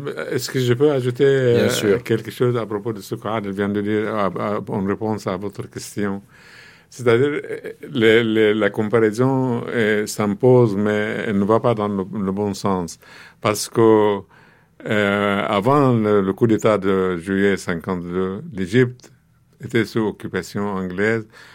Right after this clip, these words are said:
Speaker 1: mais, je répète, tristement, elle était plus libre qu'après.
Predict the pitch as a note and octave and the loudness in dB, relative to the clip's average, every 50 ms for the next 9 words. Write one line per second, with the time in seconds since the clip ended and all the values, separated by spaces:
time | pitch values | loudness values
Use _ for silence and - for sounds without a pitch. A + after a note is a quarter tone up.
0 | - _ _ - G2+ G2 G#2+ A#2 A#2+ - D2 C#2 C#2 - - _ _ _ _ D2+ | -20 _ _ -4 0 2 4 4 4 2 0 -4 -8 -12 -14 _ _ _ _ -20
1 | D2+ - F2+ G2 F#2 G2 F#2+ - A#2 A#2+ B2 B2 B2 _ _ _ _ - - _ | -14 -4 -2 0 0 0 0 2 2 2 2 2 -2 _ _ _ _ -20 -20 _
2 | _ _ - F#2+ G2+ G#2+ - - - - G2+ G2+ G#2 G#2 G#2 G#2 - _ _ _ | _ _ -4 -2 -2 -2 -4 -6 -4 -4 -2 -2 -2 -2 -4 -6 -10 _ _ _
3 | _ _ - _ _ _ - - F#2+ F#2 - G#2+ G#2 G2+ G2+ G2 G2 G2 G2+ G#2 | _ _ -20 _ _ _ -8 -6 -6 -2 -2 -2 -2 -2 -2 -2 -2 0 0 0
4 | G2+ F#2+ F#2+ F#2+ G#2 B2 B2+ - _ _ _ _ - - F2+ E2+ - E2 F2+ F2 | -2 -2 -6 -6 -8 -10 -14 -18 _ _ _ _ -10 -10 -10 -8 -8 -8 -6 -6
5 | E2 E2 | -6 -8